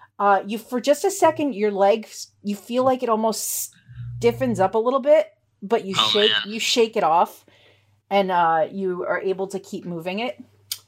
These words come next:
Speaker 1: So, uh, Rufio, he looks around, he's like, "Oh my God,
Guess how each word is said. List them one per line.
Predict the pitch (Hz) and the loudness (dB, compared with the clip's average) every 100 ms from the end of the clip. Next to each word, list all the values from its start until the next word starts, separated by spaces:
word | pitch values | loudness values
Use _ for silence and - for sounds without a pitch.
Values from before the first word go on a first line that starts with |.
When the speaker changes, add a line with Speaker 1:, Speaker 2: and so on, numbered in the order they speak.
| - 123 - - - - - - - - | -18 -14 -12 -12 -12 -14 -16 -16 -16 -18
Speaker 1:
So, | - - 247 202 - - _ _ _ _ _ | -16 -2 0 2 -2 -10 _ _ _ _ _
uh, | 185 175 147 | 0 0 0
Rufio, | 131 208 370 302 190 143 131 202 - _ _ _ _ _ _ - - - - - - - | -4 -4 -2 0 0 2 -2 -4 -10 _ _ _ _ _ _ -14 -12 -12 -12 -12 -14 -4
he | 277 | 2
looks | 269 269 | 2 2
around, | 277 254 254 | -2 2 2
he's | 247 269 | 2 0
like, | 262 - - - - - | 0 -4 -20 -20 -12 0
"Oh | 440 | 2
my | 453 453 554 | 4 2 2
God, | 392 | 0